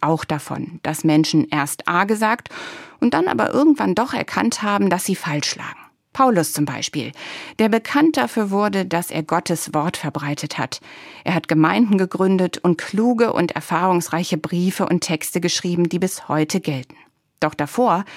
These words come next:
hat er etwas ganz anderes gesagt. Davor war er nämlich das totale Gegenteil.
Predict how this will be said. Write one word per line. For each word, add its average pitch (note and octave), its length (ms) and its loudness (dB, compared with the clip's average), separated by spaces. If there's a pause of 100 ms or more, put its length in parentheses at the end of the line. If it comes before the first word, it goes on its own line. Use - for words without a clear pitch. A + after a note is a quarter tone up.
(140)
hat F3+ 180 0
er E3+ 60 2
etwas D#3 300 -2
ganz D3 320 0
anderes D#3+ 520 2
gesagt. - 600 -16 (100)
Davor A#3 500 0
war F#3 200 0
er F#3 120 0
nämlich E3+ 540 2
das D#3+ 260 -6
totale F3+ 680 -4
Gegenteil. - 500 -4